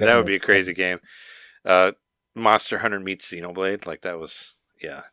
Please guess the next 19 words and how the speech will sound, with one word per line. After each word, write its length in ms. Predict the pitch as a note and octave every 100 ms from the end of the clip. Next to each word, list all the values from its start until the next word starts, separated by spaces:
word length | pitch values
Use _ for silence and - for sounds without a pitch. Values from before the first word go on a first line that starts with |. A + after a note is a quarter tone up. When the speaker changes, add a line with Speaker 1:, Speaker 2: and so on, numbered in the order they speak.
| -
Speaker 1:
that 120 | F2+
would 140 | E2
be, 200 | E2 D#2 _
that 100 | -
would 100 | C#3+
be 60 | D3+
a 60 | A2+
wonderful 280 | G2+ -
game. 300 | D#2+ D#2+ C#2+ _
Yeah, 200 | - F2
that 160 | D#2+ F2
would, 120 | E2+
I 120 | F2
can't 200 | F2 G#2
even, 300 | F#2+ E2+ E2+ D#2+ _ _ _ _ _ _ _ _
it 60 |
would 100 | G2
be 140 | F2 D#2+
crazy. 720 | - - B2+ A#2+ A2 E2